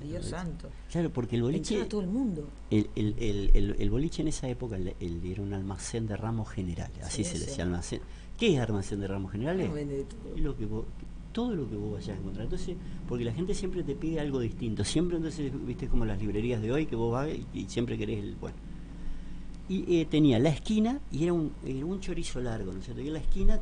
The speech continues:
Speaker 2: vos entrabas o por la esquina o por el
Speaker 1: El costado,
Speaker 2: costado.
Speaker 1: sí.
Speaker 2: Por el costado, por ejemplo, a ver, un matrimonio del campo, que venía del campo, o en
Speaker 1: Sí.
Speaker 2: sulky, o en,
Speaker 1: Sí, sí.
Speaker 2: o en una estanciera, o en, en un jeep, o lo que sea,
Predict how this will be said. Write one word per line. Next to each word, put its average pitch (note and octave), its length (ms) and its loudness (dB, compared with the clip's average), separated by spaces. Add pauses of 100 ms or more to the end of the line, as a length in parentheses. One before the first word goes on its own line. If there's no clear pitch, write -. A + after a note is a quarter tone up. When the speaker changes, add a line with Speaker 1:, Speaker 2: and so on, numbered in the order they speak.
(160)
Speaker 2:
vos C#3 140 2
entrabas A2+ 500 -2
o A2+ 100 -4
por C3+ 180 -4
la D3+ 60 -4
esquina G#3 420 -6
o B2+ 60 -6
por A2+ 200 -6
el G#2 80 -4
Speaker 1:
El F#2 160 -6
costado, - 140 -10
Speaker 2:
costado. - 380 -6 (200)
Speaker 1:
sí. - 120 -12 (140)
Speaker 2:
Por G#3+ 140 4
el A#3 100 0
costado, G#3 540 0 (160)
por A2+ 160 -2
ejemplo, E2+ 420 -4 (120)
a G2 80 0
ver, G2 260 2
un D3 120 -2
matrimonio C#3 540 -2
del G2+ 140 -2
campo, F2+ 400 0
que F2 80 -2
venía G2 200 0
del F#2 100 0
campo, E2 240 -6 (420)
o D#3+ 140 -4
en E3 120 -6
Speaker 1:
Sí. D3 120 -10
Speaker 2:
sulky, D3 580 -2
o F#2+ 240 -2
en, F2 80 -4
Speaker 1:
Sí, E2+ 60 -6 (160)
sí. E2+ 60 -6 (360)
Speaker 2:
o F2 80 -4
en F#2 80 -2
una G2 120 -2
estanciera, C#3+ 840 2
o G2 260 2
en, F2+ 340 -4 (200)
en F#2 80 -6
un F2 120 -2
jeep, D3 340 0
o - 20 -2
lo G2+ 180 -2
que F#2+ 80 -2
sea, F2 300 -6